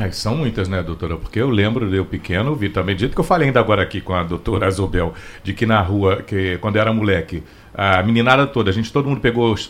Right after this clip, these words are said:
sarampo, cachumba, e era muito comum, piolho também a turminha pegou na rua. Do mesmo jeito que tá, daqui a pouco tava a turma toda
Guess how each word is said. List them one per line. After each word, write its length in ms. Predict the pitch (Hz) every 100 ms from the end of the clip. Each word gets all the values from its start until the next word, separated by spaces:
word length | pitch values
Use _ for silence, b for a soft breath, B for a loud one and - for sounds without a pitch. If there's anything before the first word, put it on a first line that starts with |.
| -
sarampo, 600 | - 85 113 131 113 95 -
cachumba, 880 | 85 - - 127 127 110 92 85 90
e 100 | 101
era 140 | 101
muito 220 | 95 95
comum, 300 | - 87 156
piolho 360 | 170 117 113 151
também 240 | 170 170
a 40 | 196
turminha 340 | 190 160 160
pegou 280 | 185 240 196
na 100 | 233
rua. 320 | 220 127 - -
Do 60 | 95
mesmo 220 | 170 202
jeito 140 | 175
que 60 | -
tá, 140 | 160
daqui 260 | 143 143 180
a 40 |
pouco 180 | 180 185
tava 140 | 170 160
a 40 |
turma 240 | 220 247
toda 320 | - 185 202